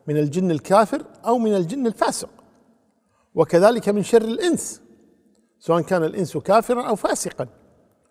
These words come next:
وأيضا يدخل في هذا من شر ما خلق، يدخل فيه الدواب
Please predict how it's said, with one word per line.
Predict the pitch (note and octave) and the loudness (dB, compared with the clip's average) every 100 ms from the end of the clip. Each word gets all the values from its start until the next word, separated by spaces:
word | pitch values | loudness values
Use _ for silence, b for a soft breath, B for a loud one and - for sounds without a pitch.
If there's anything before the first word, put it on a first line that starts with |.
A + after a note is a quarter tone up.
| _ _ - | _ _ -2
وأيضا | D#3 F3+ G3+ | 2 2 2
يدخل | F#3 - F3+ | -2 -2 -4
في | - D3 | -2 0
هذا | F3 F3 | 2 0
من | D#3 | -2
شر | - F3+ F3 | -2 -4 -2
ما | D#3 E3+ | -2 0
خلق، | G3+ G3+ | 0 0
يدخل | E3+ C#3 C3+ | -2 -6 -8
فيه | F3+ C3+ | -6 -6
الدواب | C3+ A#2+ C#3+ A3+ | -2 0 2 0